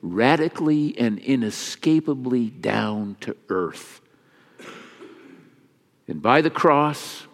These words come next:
God declares in a way that's deeper than any words that there is no pain that you may bear that I have not borne,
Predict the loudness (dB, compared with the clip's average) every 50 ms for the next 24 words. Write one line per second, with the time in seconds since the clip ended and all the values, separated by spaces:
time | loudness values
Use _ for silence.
0 | _ _ -2 2 4 4 4 4 0 -2 2 4 6 6 6 6 4 2 2 2
1 | 2 2 4 6 6 6 6 6 4 2 2 -2 -6 -16 -20 -20 -20 _ _ _
2 | -2 -2 -2 -2 -4 -2 2 4 4 4 4 2 2 2 2 2 0 0 0 0
3 | 0 0 0 0 0 0 0 0 0 -2 -2 -4 -8 -14 -16 -18 -20 _ _ _
4 | _ _ _ _ _ _ _ _ _ _ _ _ _ _ _ _ _ _ _ _
5 | _ _ _ _ _ -12 -6 0 2 4 4 2 2 -2 -4 -2 2 2 4 4
6 | 4 4 2 0 -2 -4 -6 0 2 2 4 4 4 2 2 0 0 -2 -4 -8
7 | -12 _ -20 _ -2 0 0 0 0 0 2 2 4 4 4 4 4 4 4 4
8 | 4 4 4 4 4 2 0 -2 -2 -2 -2 -2 0 0 0 0 -2 -6 -6 -6
9 | -8 -6 -8 -8 -8 -6 -6 -4 -4 -6 -8 -10 -12 -14